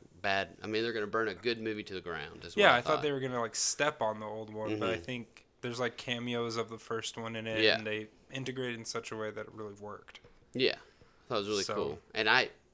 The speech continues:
Speaker 1: like you were saying earlier, I had no idea they were making a second one.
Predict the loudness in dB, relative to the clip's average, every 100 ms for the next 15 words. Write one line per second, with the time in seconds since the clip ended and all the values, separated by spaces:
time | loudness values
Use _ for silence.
0 | _ _ -6 -6 -4 -4 0 2 4 4
1 | 2 2 0 0 2 0 0 -2 -4 -6
2 | -10 -8 -4 -4 -4 -8 -10